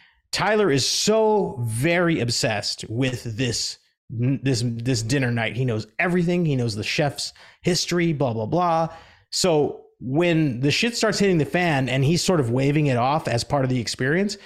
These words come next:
you buy into it. Because a lot of times in horror movies, there's a character who makes a lot of stupid choices or behaves in a way that seems odd,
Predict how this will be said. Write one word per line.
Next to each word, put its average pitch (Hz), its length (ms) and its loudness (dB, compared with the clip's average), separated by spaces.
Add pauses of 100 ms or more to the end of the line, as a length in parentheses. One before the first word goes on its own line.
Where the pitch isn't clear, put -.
(160)
you 143 120 0
buy 151 280 0
into 156 380 0
it. 90 200 -8 (380)
Because 160 240 2
a 165 60 4
lot 202 200 2
of 262 80 0
times 180 260 2
in 160 60 2
horror 147 240 2
movies, 117 480 0 (640)
there's 160 220 2
a 180 40 2
character 196 360 0
who 170 100 4
makes 190 220 0
a 190 60 2
lot 170 160 2
of 139 80 0
stupid 170 360 0
choices 170 400 0
or 139 60 2
behaves 147 360 0
in 147 60 2
a 135 40 2
way 151 140 2
that 135 220 -4
seems 135 340 -2
odd, 156 440 0